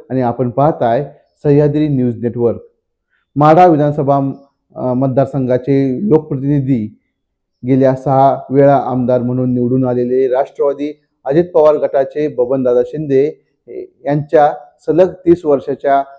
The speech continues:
आमदारकीच्या कार्यकाळामध्ये माढा विधानसभा मतदारसंघात अनेक विकासाची कामं झाली आहेत. पाण्याच्या योजना ह्या बबनदादा शिंदे यांनी मार्गी लावल्या आहेत. सलग तीस वर्षे जनतेची सेवा करणारे बबनदादा शिंदे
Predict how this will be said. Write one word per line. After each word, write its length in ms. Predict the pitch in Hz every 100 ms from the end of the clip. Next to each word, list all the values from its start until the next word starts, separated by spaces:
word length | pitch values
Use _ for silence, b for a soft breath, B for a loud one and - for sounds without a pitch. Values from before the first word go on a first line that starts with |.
| -
आमदारकीच्या 720 | 127 139 151 156 151 - 139
कार्यकाळामध्ये 1080 | 139 - 135 123 127 127 127 127 127 143 165 b b b -
माढा 280 | 156 160 180
विधानसभा 460 | 143 139 135 135
मतदारसंघात 720 | 127 113 117 110 123 117 127 135 -
अनेक 280 | 139 170 165
विकासाची 460 | 127 131 131 -
कामं 320 | 120 120 117 117
झाली 220 | 110 110
आहेत. 280 | 110 113 110 _ _ _ _ _ _ _ -
पाण्याच्या 400 | 139 135 131 135
योजना 340 | 139 156 156
ह्या 380 | 127 123 127 123
बबनदादा 600 | 120 117 123 117 113 120
शिंदे 360 | 117 120 127 123 107 _ _
यांनी 180 | 123 123
मार्गी 380 | 120 113 117 120
लावल्या 260 | 113 113 113
आहेत. 240 | 117 113 107 _ _ _ _
सलग 180 | 165 170
तीस 360 | 190 180 170 156
वर्षे 560 | 143 143 160 165 - -
जनतेची 400 | 147 143 147 147
सेवा 300 | 143 147 139
करणारे 560 | 135 135 135 143 139 160 - _
बबनदादा 420 | 135 139 135 127 127
शिंदे 580 | - 160 143 113 104